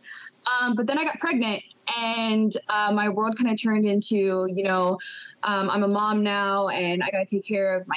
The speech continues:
kid. And I love my daughter so much. She's the light of my life. But there, there's, like, a fine line between, like, giving birth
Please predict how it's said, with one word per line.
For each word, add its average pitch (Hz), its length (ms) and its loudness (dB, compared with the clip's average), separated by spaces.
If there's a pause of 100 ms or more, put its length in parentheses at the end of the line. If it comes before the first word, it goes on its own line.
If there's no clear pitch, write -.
(140)
kid. 262 580 2 (180)
And 190 580 2 (420)
I 269 180 0
love 226 280 0
my 262 220 2
daughter 220 580 0 (320)
so 208 340 -2
much. 196 340 0
She's 214 420 0
the 226 100 0
light 208 200 2
of 208 80 2
my 202 160 2
life. 180 360 2 (920)
But 226 420 0
there, 247 420 2
there's, 240 280 2
like, 269 140 2
a 262 60 -2
fine 233 280 0
line 220 220 4
between, 214 360 2
like, 196 180 2
giving 208 260 0
birth 196 280 0